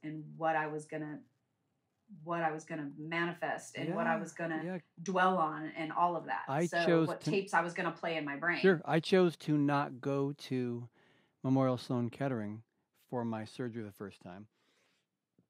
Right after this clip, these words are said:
Speaker 2: because the doctor was trying to rush my wife and me and our four-month-old baby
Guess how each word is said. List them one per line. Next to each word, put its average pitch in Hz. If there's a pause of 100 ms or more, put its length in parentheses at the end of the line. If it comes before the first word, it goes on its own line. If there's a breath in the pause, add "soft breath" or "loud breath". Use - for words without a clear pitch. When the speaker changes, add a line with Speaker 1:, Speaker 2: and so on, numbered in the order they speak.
(760)
Speaker 2:
because 127
the 117
doctor 117 (1500)
was 120
trying 139
to 131
rush 131 (100)
my 123
wife 127
and 104
me 95 (1000)
and 123
our 123
four-month-old 120
baby 123